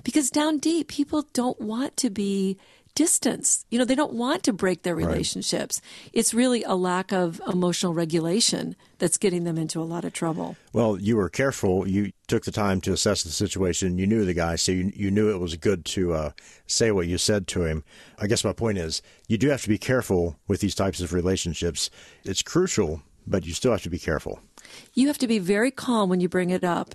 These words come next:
Speaker 1: and you need to do it in a very gentle way. Be kind of soft-spoken. Don't match their level of emotion. And then when you do that, it works a lot better.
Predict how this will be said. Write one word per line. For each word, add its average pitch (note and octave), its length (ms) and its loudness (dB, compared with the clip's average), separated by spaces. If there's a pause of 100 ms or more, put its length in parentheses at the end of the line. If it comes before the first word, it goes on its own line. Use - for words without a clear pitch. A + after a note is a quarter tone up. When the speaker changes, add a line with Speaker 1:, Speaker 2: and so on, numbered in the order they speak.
(120)
Speaker 1:
and F#3+ 220 2
you F#3+ 80 4
need F#3 200 2
to G3+ 60 -4
do G3 160 4
it F#3+ 120 2
in F3+ 100 2
a F3 80 0
very F3 260 0
gentle G3 440 0
way. F#3 440 0
Be F#3+ 120 -4
kind F#3+ 240 -2
of E3+ 40 -2
soft-spoken. F#3+ 840 0
Don't F#3+ 220 0
match F#3+ 580 0
their F3 220 2
level F3 320 2
of E3 100 0
emotion. E3+ 640 -2 (480)
And F#3 120 2
then F#3+ 120 4
when F#3+ 120 2
you F3 120 2
do E3+ 200 2
that, D#3+ 460 -2 (160)
it F3 100 0
works - 360 -4 (100)
a E3+ 60 -2
lot E3+ 240 -2
better. - 320 -8